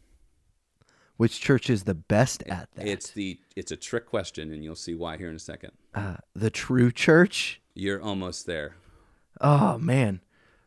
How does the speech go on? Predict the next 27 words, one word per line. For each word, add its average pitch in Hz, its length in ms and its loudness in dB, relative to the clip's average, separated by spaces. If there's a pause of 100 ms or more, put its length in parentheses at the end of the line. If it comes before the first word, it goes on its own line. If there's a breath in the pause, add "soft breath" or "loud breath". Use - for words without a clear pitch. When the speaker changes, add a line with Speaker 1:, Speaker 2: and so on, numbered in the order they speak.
(120)
Speaker 1:
The 110 240 -6 (400)
Speaker 2:
Well, 123 360 2 (220 loud breath)
the 110 160 0
true 165 280 4
church, 147 360 2
that 123 160 0
is, 131 200 0
that 120 360 -4
you 123 120 0
Speaker 1:
The 147 60 10
Speaker 2:
don't 170 100 12
even 170 120 10
Speaker 1:
invisible 175 460 12
Speaker 2:
No, - 40 -8
no, - 40 -2
Speaker 1:
church? 170 280 8
Speaker 2:
no, 156 120 6
the 139 160 2
true 170 200 2
church 165 260 0
is 117 140 -4
funny 147 340 -2
because 104 380 -2
that 117 200 0
is 120 160 2
a 113 60 0
clue, 110 460 2